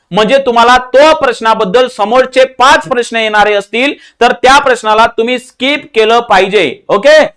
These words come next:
त्या प्रश्नाला तुम्ही स्किप केलं पाहिजे. अशी स्ट्रॅटर्जी तुमच्या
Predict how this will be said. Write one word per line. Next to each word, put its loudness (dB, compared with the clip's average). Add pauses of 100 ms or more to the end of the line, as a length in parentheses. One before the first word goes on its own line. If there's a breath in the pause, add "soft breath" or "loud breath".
(220)
त्या 4
प्रश्नाला 0
तुम्ही -4
स्किप -8
केलं 2
पाहिजे. -2
अशी -4
स्ट्रॅटर्जी -2
तुमच्या 0